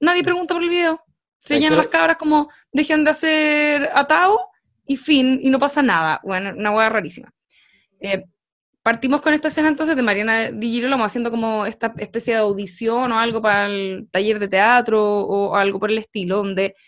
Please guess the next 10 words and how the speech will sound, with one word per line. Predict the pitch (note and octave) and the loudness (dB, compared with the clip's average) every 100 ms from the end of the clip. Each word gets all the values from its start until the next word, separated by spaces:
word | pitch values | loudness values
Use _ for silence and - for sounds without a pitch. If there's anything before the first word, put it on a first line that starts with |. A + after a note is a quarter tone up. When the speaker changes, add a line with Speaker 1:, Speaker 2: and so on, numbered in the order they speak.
| _ | _
Speaker 1:
el | - F#3 | -12 -8
tipo | G#3 G3+ G#3 | -4 -2 -2
evidentemente | F#3+ G3+ G3 G3+ G#3+ A3 A#3 | -2 -2 -2 -4 -6 -4 0
la | G#3 G3+ | 2 2
hace | - G#3+ | 0 -4
hacer, | - G#3+ G#3+ A3 _ _ _ - | -2 -4 -4 -6 _ _ _ -10
eh, | |
un | F#3 G#3+ | -6 -6
ejercicio | F#3+ E3+ G#3+ G#3 - _ | -6 -10 -6 -6 -6 _
te-, | - - | -10 -10